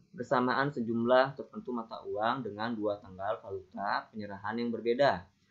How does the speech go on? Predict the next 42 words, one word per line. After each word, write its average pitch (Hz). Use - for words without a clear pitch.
Pembelian 107
dan 120
penjualan 110
mata 107
uang 107
tersebut 127
dilakukan 117
pada 104
bank 104
lain 113
yang 110
sama. 98
Jenis 117
transaksi 127
swap 160
yang 139
umum 131
adalah 127
spot -
terhadap 110
forward. 95
Dealer 131
membeli 135
suatu 120
mata 117
uang 101
dengan 113
transaksi 110
spot -
dan 117
secara 113
simultan 113
menjual 131
kembali 135
jumlah 107
yang 110
sama 113
kepada 101
bank 104
lain 117
yang 110
sama 98